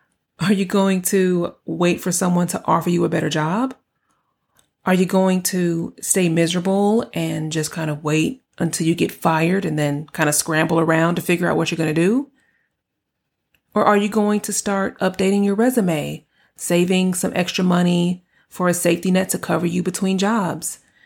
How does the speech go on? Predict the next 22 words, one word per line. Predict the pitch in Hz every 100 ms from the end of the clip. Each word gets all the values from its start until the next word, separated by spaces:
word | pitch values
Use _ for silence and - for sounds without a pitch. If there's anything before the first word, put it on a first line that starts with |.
| _ -
and | 180 180
actively | 196 214 208 208
networking | 190 185 226 196 185 180 185 180 180 - _ - -
and | 175 170
building | 185 208 233 202 190
new | 196 180
skills | - 226 233 170 170 175 - _ _ _ -
that | 185
will | 190 180
align | 175 175 190 190
you | 175 165 165 -
with | 180 -
the |
job | 156 170 160 165
that | 156 -
you |
want? | 160 170 151 - - - _ _ _ _ _ _ _ _ _
That's | 180 202 254 269
an | 254
example | 196 190 233 208 180
of | 180
how | 185 180 175 170